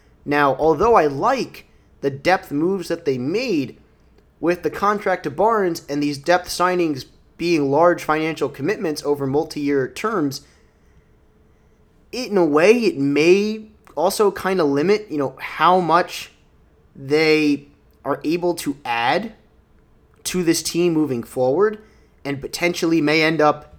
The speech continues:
indirectly capping them out as a mid-tier playoff team once they reach their, uh, once they reach their peak. So that's just a concern of mine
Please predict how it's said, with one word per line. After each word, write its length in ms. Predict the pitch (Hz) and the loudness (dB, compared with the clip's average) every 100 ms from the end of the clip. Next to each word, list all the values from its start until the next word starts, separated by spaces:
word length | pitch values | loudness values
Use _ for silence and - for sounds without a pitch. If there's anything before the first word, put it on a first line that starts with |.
| - _ _ _ _ | -20 _ _ _ _
indirectly 720 | 180 175 165 156 165 165 170 | -2 4 4 4 2 2 -2
capping 600 | 135 - 147 151 175 170 | -2 -4 0 2 2 0
them 200 | 156 139 - | 0 -2 -2
out 360 | 113 160 349 - _ _ _ _ _ _ _ _ _ _ _ _ _ | 0 0 0 -8 _ _ _ _ _ _ _ _ _ _ _ _ _
as 160 | 139 131 | -4 -2
a 60 | |
mid-tier 600 | 131 139 165 165 - 170 | -4 0 0 0 0 0
playoff 420 | 165 160 165 190 - | 0 0 2 2 0
team 280 | 202 208 | -4 -2
once 240 | 147 156 - | -2 -2 -2
they 180 | 160 147 | -2 -2
reach 400 | 139 160 - - | -2 -4 -8 2
their, 480 | 147 143 131 - - _ _ - | 4 4 0 -4 -20 _ _ -6
uh, 240 | 123 120 117 | -2 -2 0
once 220 | 143 151 | -4 -2
they 140 | 151 | -2
reach 240 | 147 160 - | -2 -4 -2
their 140 | 139 | -2
peak. 420 | 135 190 - - _ _ _ _ _ - _ _ - | -2 -10 -10 -20 _ _ _ _ _ -20 _ _ -16
So 100 | 190 | -6
that's 220 | 262 277 | -4 -4
just 180 | 339 302 | -8 -6
a 60 | |
concern 600 | 247 175 156 - 202 214 | -4 -2 -2 0 2 2
of 160 | 185 139 | 0 -2
mine 420 | 131 113 107 110 | -4 -4 -8 -12